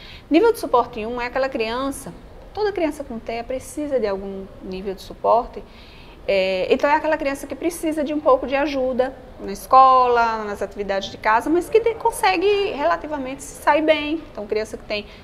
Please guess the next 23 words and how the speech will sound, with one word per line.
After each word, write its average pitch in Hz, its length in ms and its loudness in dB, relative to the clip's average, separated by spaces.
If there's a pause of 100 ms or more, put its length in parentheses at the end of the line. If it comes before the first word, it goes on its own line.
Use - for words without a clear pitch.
(120)
um 311 40 2
desenvolvimento 214 640 0
verbal, 220 720 2
faz 202 220 0
suas 196 200 -8
atividades, 180 840 -4 (320)
ah, 185 300 0
diárias, 185 640 6
então 170 460 -8 (240)
se - 80 -2
alimenta 233 420 2
bem, 214 960 -2
é, 180 340 2
sozinha, 214 1080 0 (360)
ah, 180 240 0
toma 233 200 6
banho 165 180 -2
sozinha, 226 1000 -2
organiza 185 400 -2
seu 254 200 0
quarto. 220 800 2
Então, 247 260 -8
ele 359 160 -4